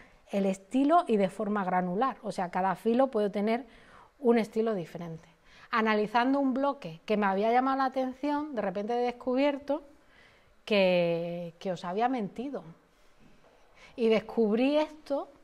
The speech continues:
en este orden, así, mientras que preparaba la presentación,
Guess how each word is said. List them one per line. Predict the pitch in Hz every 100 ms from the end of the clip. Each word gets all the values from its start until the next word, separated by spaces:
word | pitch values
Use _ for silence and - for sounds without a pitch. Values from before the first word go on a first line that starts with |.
| - -
en | 220
este | 214 214 277
orden, | 233 277 262 254 277
así, | 196 - 254 269 294
mientras | 233 214 185
que | 190
preparaba | 175 180 190 190 220
la | 262
presentación, | 247 185 190 175 160 - 269 214